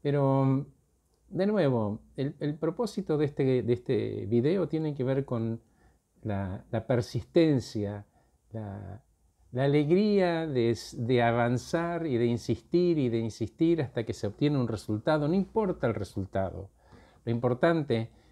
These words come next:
es que no nos tiremos por los rincones a llorar miserablemente de que no me contestó en la primera vez, porque, por ejemplo, ese correo puede haber ido a spam si yo le hubiera mandado un correo electrónico.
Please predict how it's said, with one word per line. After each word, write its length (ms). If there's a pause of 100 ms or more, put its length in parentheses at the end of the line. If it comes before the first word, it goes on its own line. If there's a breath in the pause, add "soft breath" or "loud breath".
(120 soft breath)
es 100
que 120
no 140
nos 160
tiremos 380
por 140
los 140
rincones 640
a 80
llorar 360
miserablemente 840
de 140
que 100
no 140
me 120
contestó 480
en 100
la 120
primera 360
vez, 320 (520 loud breath)
porque, 360
por 180
ejemplo, 560
ese 240
correo 420
puede 240
haber 180
ido 240
a 80
spam 600
si 220
yo 120
le 100
hubiera 200
mandado 340
un 80
correo 440
electrónico. 680